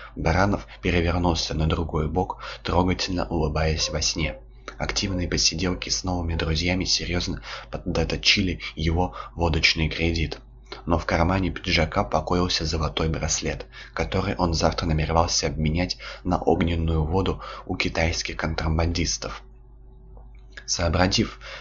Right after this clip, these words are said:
за час, где именно находится Меринов, как поначалу и Петрович,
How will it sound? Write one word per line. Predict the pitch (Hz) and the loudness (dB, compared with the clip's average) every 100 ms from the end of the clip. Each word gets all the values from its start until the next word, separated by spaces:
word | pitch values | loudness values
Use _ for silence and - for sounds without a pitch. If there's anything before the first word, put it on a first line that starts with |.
| - | -8
за | 85 87 | -2 4
час, | - 90 87 | 4 4 0
где | 85 101 | 4 4
именно | 92 85 82 | 4 2 0
находится | 80 98 82 - 80 | 0 2 0 0 0
Меринов, | 90 107 101 78 - - - | 2 4 2 -2 -6 -10 0
как | 90 | 0
поначалу | - 87 87 - 80 78 | 2 0 2 2 4 0
и | |
Петрович, | 78 78 92 95 90 | 0 -2 -2 0 -2